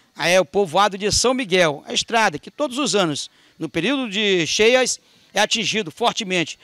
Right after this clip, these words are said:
e os moradores têm dificuldade pra fazer a travessia. Pessoal da Defesa Civil já estiveram por lá e falam conosco a respeito deste momento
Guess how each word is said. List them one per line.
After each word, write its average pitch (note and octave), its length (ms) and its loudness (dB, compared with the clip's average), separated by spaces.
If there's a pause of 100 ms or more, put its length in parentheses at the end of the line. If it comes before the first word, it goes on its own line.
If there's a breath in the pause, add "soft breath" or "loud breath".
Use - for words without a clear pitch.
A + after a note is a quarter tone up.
e G#3 60 -10
os A#3 140 -4
moradores G3 420 0
têm G#3+ 100 -6
dificuldade F#3 600 -4
pra G3 160 -4
fazer E3 360 0 (220 loud breath)
a F3 100 -2
travessia. F#3+ 640 0 (160)
Pessoal D#3 400 2
da C4 120 2
Defesa B3+ 340 4
Civil A3 400 2
já F3 140 0
estiveram G3+ 320 0
por A#3 160 -2
lá G3+ 200 4 (220 soft breath)
e C4 80 -4
falam A#3 240 2
conosco G#3+ 500 0 (220 soft breath)
a F3+ 140 0
respeito F#3+ 420 2
deste G3 240 -2
momento A3+ 420 -2